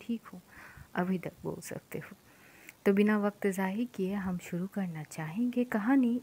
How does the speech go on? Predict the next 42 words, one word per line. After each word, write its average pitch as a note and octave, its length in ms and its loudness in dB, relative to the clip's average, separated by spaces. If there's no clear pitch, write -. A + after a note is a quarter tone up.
एक G#3+ 180 2
पहल E3+ 380 -4
प्रेम G#3 360 -4
की F#3+ 180 -8
पार्ट D#3+ 300 -8
एक D#3 120 -10
सौ E3 220 -10
अठारह। - 320 -8
सीधा F3+ 440 -4
स्टोरी G3 460 0
से - 200 -8
शुरू D#3+ 220 -10
करते - 340 -12
हैं। - 140 -14
सब D4 280 2
लोग C4 200 4
पिकनिक A#3 500 -6
वाले E3+ 240 -4
जगह D#3 380 -8
पे E3 60 -8
जाते D3 320 -12
हैं। E3+ 180 -6
वो B3+ 360 4
जगह A3+ 500 0
जो A#3 220 0
थी A3 260 -4
वो A#3+ 80 0
इतनी C4 240 4
खूबसूरत F#3+ 680 -2
थी E3 500 -6
कि B3+ 60 2
जो C#4 340 6
जानवी A3 400 8
है G#3+ 320 2
वो C4+ 280 2
कशिश B3 280 0
की - 160 -2
ओर A#3+ 160 0
देख A#3+ 220 -4
कर B3+ 100 0
बोलती B3 240 -4
कि - 160 -18